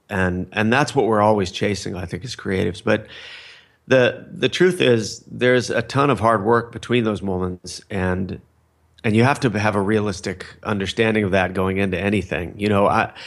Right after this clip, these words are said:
photography is something that I think a lot of people dream about doing.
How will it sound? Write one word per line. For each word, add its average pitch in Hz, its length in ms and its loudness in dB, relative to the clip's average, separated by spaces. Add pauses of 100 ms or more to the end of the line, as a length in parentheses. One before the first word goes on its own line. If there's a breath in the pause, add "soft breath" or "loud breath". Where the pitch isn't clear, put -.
(120 loud breath)
photography 131 640 2
is 101 120 -2
something 107 320 -4
that 101 120 -2
I 98 100 0
think 98 180 -4
a 101 60 -2
lot 107 220 4
of 110 40 -4
people 104 220 -6
dream 107 360 0
about 92 340 0
doing. 98 420 0